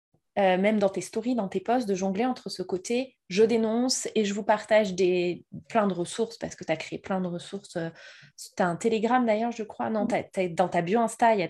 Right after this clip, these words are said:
Speaker 1: plein, plein, plein de ressources, euh, si vous avez envie d'aller voir, euh, c'est une mine d'informations. Et, euh,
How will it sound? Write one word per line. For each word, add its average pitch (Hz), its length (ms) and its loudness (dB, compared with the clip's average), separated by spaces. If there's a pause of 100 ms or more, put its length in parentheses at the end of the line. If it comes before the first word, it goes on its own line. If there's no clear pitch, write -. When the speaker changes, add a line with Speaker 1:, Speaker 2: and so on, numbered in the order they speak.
Speaker 1:
plein, 196 180 -4
plein, 196 160 -6
plein 190 180 -4
de 185 80 -2
ressources, 180 520 -8
euh, 165 160 -8 (200)
si - 160 -14
vous 175 120 -4
avez 165 120 -2
envie 170 180 -6
d'aller 175 220 0
voir, 196 320 0
euh, 170 220 -4
c'est - 500 -8 (460)
une 196 160 2
mine 233 260 6
d'informations. 190 800 2 (800)
Et, 233 280 8
euh, 185 240 8